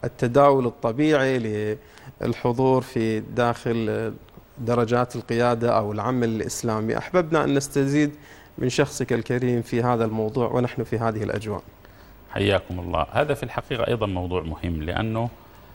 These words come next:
Speaker 2: ال-، أحيانا الحركات الإسلامية والعمل الإسلامي، آه، تطالب الأنظمة بتحقيق ال-، مبدأ التداول، وتطالب غيرها من الأحزاب بتحقيق المؤسسية و-، والشورى.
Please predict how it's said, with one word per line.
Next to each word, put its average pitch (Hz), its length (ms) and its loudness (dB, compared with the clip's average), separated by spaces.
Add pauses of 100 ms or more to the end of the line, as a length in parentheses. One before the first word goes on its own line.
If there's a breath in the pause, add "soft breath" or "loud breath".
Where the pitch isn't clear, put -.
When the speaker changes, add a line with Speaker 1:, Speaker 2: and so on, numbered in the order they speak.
(160 loud breath)
Speaker 2:
ال-، 85 720 2 (260)
أحيانا 123 480 0
الحركات 90 600 -2
الإسلامية 85 560 -4
والعمل 82 420 -2
الإسلامي، 82 560 -4 (580 loud breath)
آه، 87 200 0
تطالب 101 540 2 (120)
الأنظمة 85 720 -2
بتحقيق 82 760 -4
ال-، 73 460 -2
مبدأ 82 320 0
التداول، 82 840 -2 (500 loud breath)
وتطالب 82 1000 0 (100)
غيرها 85 420 0
من 82 140 -4
الأحزاب 85 600 -2
بتحقيق - 540 -6
المؤسسية 85 1080 0
و-، 85 340 -4 (400 loud breath)
والشورى. 87 720 2